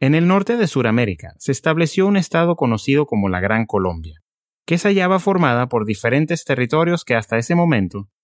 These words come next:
alrededor de mil ochocientos veinte, habían sido diferentes entidades administrativas de España. Eran tierras que hoy integran Colombia, Ecuador, Panamá y Venezuela,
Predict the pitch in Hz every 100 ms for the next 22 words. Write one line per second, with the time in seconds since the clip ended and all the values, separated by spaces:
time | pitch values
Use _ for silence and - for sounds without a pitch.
0 | _ _ 117 110 127 127 143 156 107 107
1 | 110 104 104 - 127 160 151 165 113 -
2 | 113 _ _ _ _ - 156 190 226 214
3 | - 185 185 160 - 127 143 165 147 123
4 | 113 117 135 151 131 113 107 104 110 101
5 | 147 170 160 107 - 90 82 - _ _
6 | _ _ _ _ _ _ _ _ _ _
7 | 156 190 254 208 180 101 82 - 117 127
8 | 170 160 139 101 87 87 - 110 143 165
9 | 165 170 - _ 110 101 95 120 156 156
10 | - 98 95 113 151 151 _ 123 107 92
11 | 90 - 101 85 73